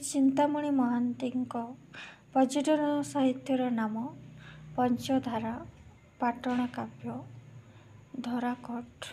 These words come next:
କଟକଠାରେ ଚାରିଦିନ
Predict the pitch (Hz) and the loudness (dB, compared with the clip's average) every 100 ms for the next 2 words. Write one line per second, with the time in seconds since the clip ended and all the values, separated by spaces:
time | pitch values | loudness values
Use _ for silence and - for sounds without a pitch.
0 | - - - - - - - - - - | -16 -20 -20 -20 -20 -20 -20 -20 -20 -20
1 | - - - - - _ _ - _ - | -20 -20 -20 -20 -20 _ _ -20 _ -20
2 | - - - - - - - - - - | -20 -10 -2 -2 -2 -8 -14 -18 -20 -8
3 | - 269 - 294 294 285 285 302 294 269 | 0 0 0 -2 0 -2 -2 -2 0 0
4 | 262 320 - - 254 240 233 226 240 226 | -2 -8 -18 -6 -2 0 -2 -4 -4 -4